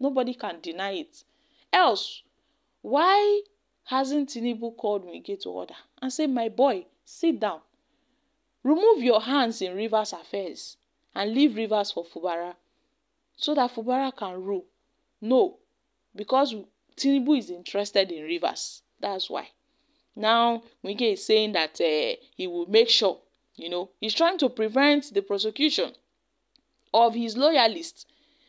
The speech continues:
because every finger is pointing at Wike that those are his loyalists. Because when they were at those secretariats, burning the secretariat, they were shouting on Wike's mandate, "We shall stand, Wike, oh, if no be Wike,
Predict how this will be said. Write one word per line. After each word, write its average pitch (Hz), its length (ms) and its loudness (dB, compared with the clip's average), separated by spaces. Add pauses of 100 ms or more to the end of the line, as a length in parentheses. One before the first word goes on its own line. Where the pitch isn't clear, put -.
(120)
because 277 300 2
every 381 460 6
finger 285 380 0
is 226 200 2
pointing 240 420 -6
at 165 220 -6 (240)
Wike 214 440 -2 (560)
that 185 220 -2 (460)
those 240 220 6
are 190 100 2
his 175 220 -6
loyalists. 175 420 0
Because 269 320 2 (280)
when 359 320 2
they 269 100 2
were 175 220 0 (300)
at 170 300 -14
those 214 220 -2
secretariats, 175 640 -8
burning 214 460 -6
the - 80 -20
secretariat, 233 760 -4 (560)
they 240 100 4
were 262 160 4
shouting 320 480 0
on 240 440 -2
Wike's 254 420 2
mandate, 226 420 -6
"We 175 80 -14
shall 190 240 -6
stand, 226 460 -4
Wike, 220 480 -4
oh, 214 140 0
if 220 180 -6
no 247 160 0
be 208 100 -10
Wike, 214 480 -2